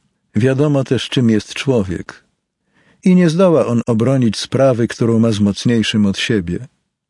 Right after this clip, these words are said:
Skoro jest mnóstwo rzeczy powodujących wielką marność,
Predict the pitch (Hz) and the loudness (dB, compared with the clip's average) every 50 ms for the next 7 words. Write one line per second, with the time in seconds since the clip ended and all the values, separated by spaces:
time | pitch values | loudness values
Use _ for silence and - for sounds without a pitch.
0 | _ _ _ _ _ _ _ _ _ _ _ _ _ _ _ _ _ _ _ _ | _ _ _ _ _ _ _ _ _ _ _ _ _ _ _ _ _ _ _ _
1 | _ - - - - - - - - - 160 151 147 143 139 - - - 131 139 | _ -20 -20 -20 -20 -18 -14 -8 -4 0 2 2 2 2 2 0 0 0 2 2
2 | 170 202 202 - - - 147 131 110 151 175 - - 135 - 151 135 117 123 120 | 4 2 2 0 0 0 0 2 2 0 0 0 -2 -2 0 0 -2 0 0 0
3 | 113 117 117 135 156 170 156 - 139 120 110 107 131 165 175 160 - - 120 113 | 0 0 2 2 2 0 0 0 0 0 0 2 2 2 0 0 0 0 0 0
4 | 113 127 165 185 175 156 123 110 101 98 - - - | 2 2 2 2 2 2 2 2 0 -2 -4 -8 -16